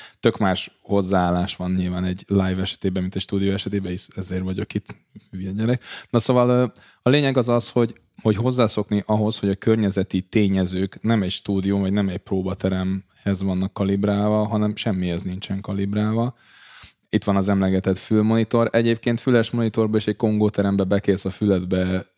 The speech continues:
éneket, vagy lábcint, vagy valami, ugyanúgy kongani fog, csak a füledbe, tehát maximal kifele keverésnél nagy segítség ez. De, de ilyenkor a,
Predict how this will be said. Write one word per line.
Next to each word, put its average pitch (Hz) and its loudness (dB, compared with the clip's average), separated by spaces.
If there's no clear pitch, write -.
éneket, 98 0
vagy 95 0
lábcint, 98 0
vagy 98 -2
valami, 101 0
ugyanúgy 98 -2
kongani 92 -2
fog, 92 -6
csak - -6
a 92 -2
füledbe, 92 -2
tehát 95 -4
maximal 92 -2
kifele 92 -2
keverésnél 90 -2
nagy 92 -2
segítség 95 -2
ez. 104 2
De, 110 4
de 113 4
ilyenkor 110 2
a, 104 4